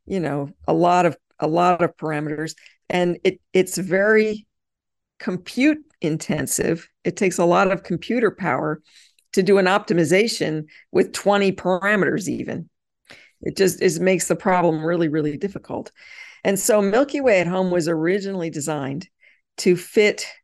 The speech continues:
um, the spatial density, the space density of the halo of the Milky Way, just looking at the stars, how are they distributed in, in space,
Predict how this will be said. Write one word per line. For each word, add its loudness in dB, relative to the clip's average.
um, 0
the 0
spatial 0
density, -4
the -8
space 0
density 0
of -2
the -4
halo 0
of -4
the -8
Milky -6
Way, -2
just -12
looking -2
at 0
the -4
stars, 0
how -2
are 2
they 0
distributed -4
in, -4
in -4
space, -2